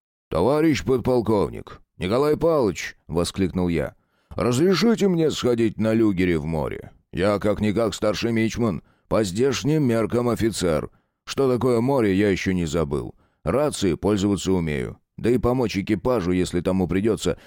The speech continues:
сцепиться с британцами, тоже смогу. Дайте мне только автомат или пулемёт». Сказать честно, моё предложение подполковнику Баринову не очень понравилось. Он хмуро посмотрел на меня —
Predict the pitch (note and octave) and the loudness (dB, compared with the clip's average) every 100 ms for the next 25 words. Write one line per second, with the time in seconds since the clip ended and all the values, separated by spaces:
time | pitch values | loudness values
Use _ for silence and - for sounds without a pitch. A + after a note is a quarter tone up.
0 | - - - C3 C3+ A#2+ - F2+ E2+ A2+ | -10 -8 -2 0 2 0 0 -2 0 -2
1 | A#2+ B2+ F2+ F#2+ G#2 F#2 D3 D#3+ C3 G#2 | 0 0 0 -2 -2 0 0 2 0 0
2 | F#2 E2 C2+ - _ _ _ - C3+ F#3 | -2 -2 -4 -8 _ _ _ -8 -2 0
3 | D#3+ C3+ A#2 G#2 F#2+ F2 F2+ F#2 A2 A2+ | 2 0 0 0 0 0 0 0 0 0
4 | C3+ G#2+ - - - - D2+ D2 F2 G#2 | 0 -2 -4 -18 -16 -6 -4 -2 0 2
5 | A2+ C3+ A#2+ - - _ _ _ _ _ | 2 0 -2 -6 -20 _ _ _ _ _
6 | _ _ _ - C#3+ C#3+ D#3 - E3 F3+ | _ _ _ -6 -2 2 0 0 0 2
7 | - A#2+ A#2 A2+ G#2+ G#2 A2+ A2+ D3 B2+ | 2 0 2 2 2 2 2 2 0 0
8 | G2 F2+ G2 F#2 C3 G#2+ G2+ F2+ E2+ G2 | 0 0 0 2 0 0 0 -2 -2 0
9 | A#2 G#2 F#2+ F2+ F#2 G2+ E2 E2 D#2+ D#2 | 0 0 0 0 0 0 -2 -6 -4 -4
10 | D#2 A#1 G#1+ - - - _ _ E2 D#2+ | -4 -6 -8 -12 -16 -20 _ _ -8 -6
11 | G#2 A2 F2+ F2 - F#2 G#2 C3+ A2 G2 | -4 0 0 -2 -2 -2 0 0 0 0
12 | E2 A#1 | -2 -6